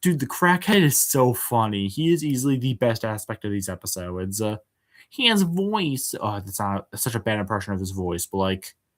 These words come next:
cause it's not that high-pitched, but, like, uh, trust me, if you hear this dude's voice, look up, like, P J's Best of Smokey. It has to exist somewhere on YouTube. Uh, please watch it. It is funny. Uh, spoiler alert, he is one of my, he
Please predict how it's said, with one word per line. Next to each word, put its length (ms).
cause 120
it's 80
not 100
that 140
high-pitched, 640
but, 80
like, 340
uh, 160
trust 240
me, 80
if 100
you 120
hear 300
this 160
dude's 240
voice, 420
look 160
up, 220
like, 200
P 200
J's 200
Best 220
of 80
Smokey. 480
It 80
has 200
to 80
exist 300
somewhere 340
on 100
YouTube. 480
Uh, 160
please 320
watch 480
it. 400
It 220
is 360
funny. 560
Uh, 120
spoiler 640
alert, 540
he 280
is 220
one 380
of 60
my, 280
he 220